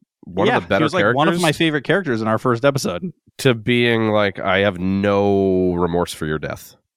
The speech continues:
Speaker 1: type characters. Yep. <laughs> Like, what happened?
Speaker 2: Yeah, that's crazy that they could make that
Speaker 1: <sighs>
Speaker 2: such a return.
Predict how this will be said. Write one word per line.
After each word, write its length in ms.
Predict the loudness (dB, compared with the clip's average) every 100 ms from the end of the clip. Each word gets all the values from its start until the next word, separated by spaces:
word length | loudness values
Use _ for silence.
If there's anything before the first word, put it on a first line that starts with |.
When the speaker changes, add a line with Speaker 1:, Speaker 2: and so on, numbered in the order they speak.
| _ _ -6
Speaker 1:
type 180 | -6
characters. 540 | -4 -4 0 -2 -4 -8 -8
Yep. 100 | -8
<laughs> 200 | -14 -4
Like, 160 | -4 0
what 160 | -2
happened? 540 | 0 0 -2 -4 -8 -12
Speaker 2:
Yeah, 300 | -6 -2 -2
that's 220 | -2 -6 -8
crazy 440 | -6 -2 -2 -4
that 120 | -10 -10
they 100 | -10
could 120 | -6
make 160 | -6 0
that 220 | 2 2
Speaker 1:
<sighs> 20 |
Speaker 2:
such 160 | -2 -8
a 40 |
return. 400 | -10 -8 -8 -8